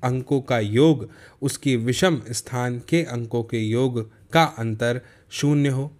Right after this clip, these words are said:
या फिर ग्यारह हो। उदाहरण के लिए करके बताता हूँ, बिल्कुल मत घबराइए। देखिए, एक संख्या मैं आपके सामने लिख रहा हूँ, कौन सी संख्या है? छः, एक मिनट, हाइलाइटर है, हाँ, छः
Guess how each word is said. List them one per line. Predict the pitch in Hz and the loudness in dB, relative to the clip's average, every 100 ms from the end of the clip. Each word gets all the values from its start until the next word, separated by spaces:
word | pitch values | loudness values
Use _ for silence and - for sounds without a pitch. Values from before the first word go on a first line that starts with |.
| - | 0
या | 127 107 | 2 2
फिर | 120 160 | -2 -6
ग्यारह | 131 107 104 | 0 0 0
हो। | 107 - _ _ _ 123 | -6 -12 _ _ _ -6
उदाहरण | 107 117 131 135 | 0 2 2 2
के | 131 | 0
लिए | 127 151 156 - | 0 0 -4 -4
करके | 113 110 - | -4 0 2
बताता | 131 123 123 | 2 2 2
हूँ, | 131 151 160 - _ _ 113 | 0 0 -4 -14 _ _ -6
बिल्कुल | 113 123 139 | -2 0 2
मत | 139 | 2
घबराइए। | 131 120 127 123 156 - - - 117 | 0 2 2 2 -2 -6 -20 -10 0
देखिए, | 120 110 104 - _ - - - | 0 0 -6 -12 _ -20 -20 2
एक | 180 196 | 4 4
संख्या | - 139 131 139 | 2 0 0 0
मैं | 131 | 0
आपके | 117 - | 0 -2
सामने | - 113 113 | -4 -2 -2
लिख | 110 110 | -2 -4
रहा | 110 110 | -4 -2
हूँ, | 110 160 202 - - - | 0 -2 -4 -12 -14 -2
कौन | 123 | 0
सी | 123 | 0
संख्या | 143 139 135 139 | 0 0 2 0
है? | 151 160 - | 0 -2 -6
छः, | - 131 120 - - - - | -6 -2 -2 -4 -20 -12 -4
एक | 107 - | -4 -6
मिनट, | - - - - - 117 | -12 -12 -16 -20 -18 -12
हाइलाइटर | 110 104 110 117 | -8 -6 -2 -2
है, | 127 160 - - _ _ - | -2 -6 -12 -20 _ _ -10
हाँ, | - - _ - - _ - | -8 -8 _ -20 -20 _ -12
छः | - 123 117 127 175 | -4 0 2 2 0